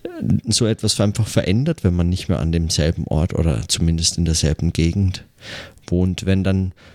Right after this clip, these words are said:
plötzlich solche Veränderungen sich aufdrängen und dann, äh, und dann nochmal, äh,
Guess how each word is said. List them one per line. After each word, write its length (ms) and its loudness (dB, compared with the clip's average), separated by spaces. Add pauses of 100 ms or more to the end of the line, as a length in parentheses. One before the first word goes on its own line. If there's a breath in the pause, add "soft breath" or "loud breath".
plötzlich 540 0
solche 500 0 (380 loud breath)
Veränderungen 840 0
sich 300 -2
aufdrängen 720 0
und 220 2
dann, 280 0 (420 loud breath)
äh, 380 -4 (140)
und 180 2
dann 160 2
nochmal, 640 0 (480 loud breath)
äh, 160 2